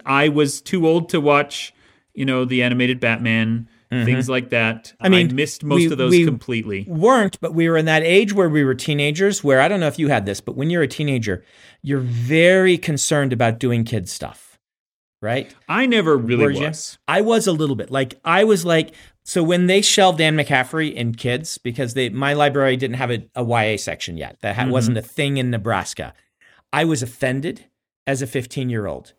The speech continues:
Speaker 1: <laughs>
Speaker 2: right? That I'm like, "These are not kids' books. I read adult books. I read real books. Don't put them in the kids'
Speaker 1: Don't
Speaker 2: section. I'm
Speaker 1: put
Speaker 2: not
Speaker 1: them
Speaker 2: a
Speaker 1: in the
Speaker 2: kid."
Speaker 1: kid thing. I was
Speaker 2: Mm-hmm.
Speaker 1: a kid who prided myself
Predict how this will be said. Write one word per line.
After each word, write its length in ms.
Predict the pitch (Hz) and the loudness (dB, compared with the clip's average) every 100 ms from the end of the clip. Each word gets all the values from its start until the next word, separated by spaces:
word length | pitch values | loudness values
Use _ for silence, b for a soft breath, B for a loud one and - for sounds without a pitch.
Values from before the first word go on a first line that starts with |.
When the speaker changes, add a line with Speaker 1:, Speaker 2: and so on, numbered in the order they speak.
| _ - | _ -18
Speaker 1:
<laughs> 540 | 117 - - - - | -12 -6 -4 -4 -6
Speaker 2:
right? 380 | 143 143 147 - | -2 0 0 -4
That 120 | 151 | -6
I'm 100 | 147 | -2
like, 240 | 147 139 - _ | -2 -2 -6 _
"These 240 | 170 180 254 | -6 -2 2
are 60 | |
not 240 | 226 208 - | 2 2 0
kids' 280 | 220 214 | -2 -2
books. 340 | - 160 - - B B B 165 | 0 -2 -2 -12 B B B -6
I 40 | |
read 280 | 175 226 226 196 | 0 0 0 -2
adult 420 | 160 208 208 - | 2 4 4 2
books. 240 | 180 - | 0 0
I 40 | 143 | -2
read 300 | 165 156 - | -2 -4 2
real 200 | 220 220 | 4 4
books. 480 | - 240 240 - - B B _ | 6 2 2 -8 -12 B B _
Don't 280 | 247 233 240 | 4 4 4
put 180 | 294 - | 2 2
them 140 | 240 | 4
in 60 | 220 | 4
the 60 | 190 | 2
kids' 320 | - 285 - | 2 -2 2
Speaker 1:
Don't 60 | - | 0
Speaker 2:
section. 260 | 214 - | 2 2
I'm 60 | 214 | 2
Speaker 1:
put 40 | |
Speaker 2:
not 120 | 214 247 | 2 2
Speaker 1:
them 20 | |
Speaker 2:
a 40 | 226 | 0
Speaker 1:
in 40 | |
the 60 | 233 | 0
Speaker 2:
kid." 180 | 254 233 | 2 0
Speaker 1:
kid 160 | 226 | -2
thing. 100 | 220 - b b _ _ | -6 -14 b b _ _
I 460 | 165 180 233 254 226 | -2 2 2 2 0
was 260 | 185 170 151 | 0 0 2
Speaker 2:
Mm-hmm. 60 | |
Speaker 1:
a 40 | 156 | 0
kid 460 | - 165 147 131 - | 0 0 0 0 -10
who 640 | - - 147 135 131 127 - | -12 -2 0 2 0 -4 -10
prided 760 | - - 165 160 175 160 127 | -16 -6 -2 0 0 0 -2
myself 600 | 127 117 113 123 107 - | -2 -2 -4 -4 -4 -6